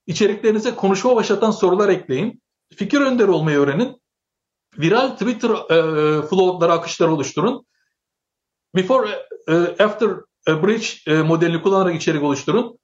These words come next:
Okuyucu etkilem-, etkileşimlerini arttırın. İnfografiklerin gücünden faydalanın. Bir içerik oluşturma takviminiz olsun ki bu çok, e, hakikaten,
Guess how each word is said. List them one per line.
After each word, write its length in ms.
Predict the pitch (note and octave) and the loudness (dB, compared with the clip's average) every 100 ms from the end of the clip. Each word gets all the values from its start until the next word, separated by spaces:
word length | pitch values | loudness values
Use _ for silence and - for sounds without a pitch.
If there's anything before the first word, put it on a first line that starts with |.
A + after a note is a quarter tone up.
| - | -6
Okuyucu 340 | F#3 A#3 A3+ | -2 0 0
etkilem-, 540 | A#3+ A#3 G3+ G3+ F3+ F3 | -2 0 0 -2 -2 -2
etkileşimlerini 680 | - G3+ F3 F3+ E3 D#3+ | -2 -6 -4 0 0 0
arttırın. 580 | E3 C#3+ - D#3+ A#3 - _ _ | 0 -2 -2 -2 -2 -4 _ _
İnfografiklerin 800 | G3+ A3+ B3 A3 G#3+ - A3 G#3+ | -2 -2 0 0 0 -2 -2 -2
gücünden 360 | F#3+ F#3 G#3+ A3+ | -2 -2 -2 0
faydalanın. 540 | F#3+ E3 D3 F3 C#4 _ _ _ - | 2 2 0 -2 -6 _ _ _ -4
Bir 100 | B3 | -4
içerik 360 | G#3+ A#3+ A3+ | 0 -2 0
oluşturma 420 | F#3 G#3 - A#3 A#3 | 0 0 0 -2 0
takviminiz 440 | G#3 E3 D#3+ C#3+ | 0 0 0 2
olsun 260 | D3+ D3+ A3 | 0 0 0
ki 120 | G#3 | 0
bu 100 | G3 | 2
çok, 260 | G#3 - | 0 0
e, 40 | D#3+ | 0
hakikaten, 680 | D#3+ D#3 E3+ G3 F3+ E3+ | 2 2 0 -2 -2 -2